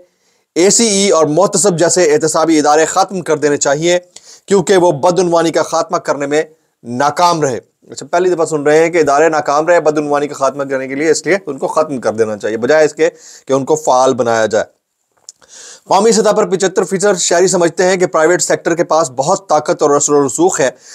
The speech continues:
जिससे करप्शन होती है। छत्तीस फीसद शहरी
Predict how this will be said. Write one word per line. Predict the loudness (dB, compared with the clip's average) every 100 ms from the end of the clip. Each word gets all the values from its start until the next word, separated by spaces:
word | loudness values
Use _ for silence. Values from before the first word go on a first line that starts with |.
| -10 -2
जिससे | 0 2 0
करप्शन | 0 0 0 0
होती | 0 -2 -2
है। | -4 _ _ _
छत्तीस | -4 -2 0 0
फीसद | 2 0
शहरी | 2 2 4 2